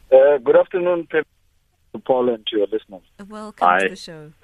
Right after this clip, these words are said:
Speaker 1: Uh, look, I, I would like to be as excited as Paul.
Speaker 2: Yeah.
Speaker 1: But, you, you know, call me racist or,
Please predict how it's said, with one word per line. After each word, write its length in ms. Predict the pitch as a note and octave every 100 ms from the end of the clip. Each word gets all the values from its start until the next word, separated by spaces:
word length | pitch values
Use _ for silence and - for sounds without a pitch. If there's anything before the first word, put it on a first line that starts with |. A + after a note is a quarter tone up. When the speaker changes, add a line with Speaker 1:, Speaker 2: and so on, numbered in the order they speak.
| _ -
Speaker 1:
Uh, 60 | F#3 - G3+ -
look, 240 | G#3+ G#3+ -
I, 180 | F#3 G#3+ G3+
I 80 | F#3+
would 140 | G3
like 260 | F3+ G3 A3+
to 100 | G#3+
be 280 | F#3 G3+ F#3+
as 140 | F3+
excited 500 | F3 C3+ E3 D#3+ D#3+ A#2+
as 80 | G#2+ -
Paul. 400 | C3 F2+ F#2+ C3 -
Speaker 2:
Yeah. 240 | D#3+ F3+ - _
Speaker 1:
But, 120 | C#3 C#3
you, 200 | - -
you 160 | D3 D3+
know, 300 | E3 E3+ E3
call 200 | - F#3+
me 100 | F3+
racist 640 | D#3 B2 D#3 - D#3 -
or, 500 | - C3 B2+ B2 A#2